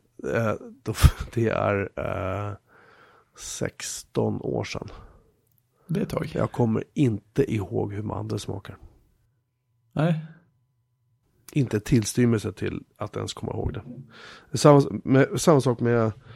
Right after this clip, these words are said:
Speaker 1: päron och, alltså äpple minns jag lite grann.
Speaker 2: Mm.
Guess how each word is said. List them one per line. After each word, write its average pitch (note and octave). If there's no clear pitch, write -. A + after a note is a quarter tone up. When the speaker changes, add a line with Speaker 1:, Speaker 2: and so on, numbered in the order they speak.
Speaker 1:
päron B2
och, G2
alltså A#2
äpple D#3
minns G2+
jag G2
lite G2
grann. G2+
Speaker 2:
Mm. A#2+